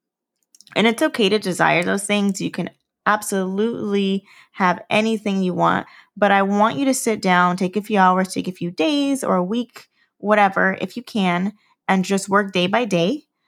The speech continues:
I want you guys to make a list, however long you need that list to be, however short you need that list to be, and write down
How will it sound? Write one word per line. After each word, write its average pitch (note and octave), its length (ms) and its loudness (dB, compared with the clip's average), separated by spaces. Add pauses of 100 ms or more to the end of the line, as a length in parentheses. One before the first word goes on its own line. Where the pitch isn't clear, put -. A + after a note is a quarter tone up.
(380)
I G#3 100 4
want A#3 400 2
you B3+ 80 -2
guys A#3 340 2
to G#3 100 -4
make F#3 220 0
a G3 80 0
list, F3 400 0
however F#3+ 400 0
long F#3 200 2
you F3+ 100 0
need F3 160 0
that - 160 0
list F3 240 -2
to F#3 60 -8
be, E3+ 200 -2
however F3 260 2
short G3+ 280 -2
you G#3 100 0
need F#3 160 2
that - 140 0
list F3 220 -2
to F3 60 -8
be, F3 240 -4
and E3+ 200 -4
write E3+ 240 0
down E3+ 400 2